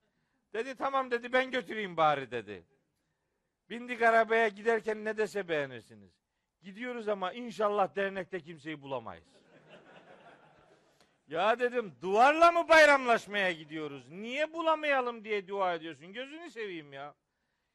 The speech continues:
Gittik derneğe, oradakilerle bayramlaştık. Sonra başka bir derneğe gittik.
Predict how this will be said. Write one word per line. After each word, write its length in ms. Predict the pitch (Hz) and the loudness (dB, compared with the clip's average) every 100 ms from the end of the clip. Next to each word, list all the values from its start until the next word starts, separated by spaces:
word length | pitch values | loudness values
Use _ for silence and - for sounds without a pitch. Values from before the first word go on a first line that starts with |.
| _ _ 160 | _ _ -12
Gittik 440 | 285 - 330 208 | -12 -8 -10 0
derneğe, 380 | 262 240 226 190 | 2 2 0 -2
oradakilerle 760 | 185 220 240 202 247 254 254 | -4 -4 -6 -2 -2 0 0
bayramlaştık. 720 | 240 240 240 233 220 - 185 - | 0 2 0 -2 -6 -6 -14 -12
Sonra 360 | 170 202 226 | -6 -4 -2
başka 360 | 208 208 - 247 | -2 -2 -6 -10
bir 120 | 233 | -4
derneğe 380 | 233 233 226 214 | -2 -2 -4 -4
gittik. 360 | 190 - 165 | -8 -16 -18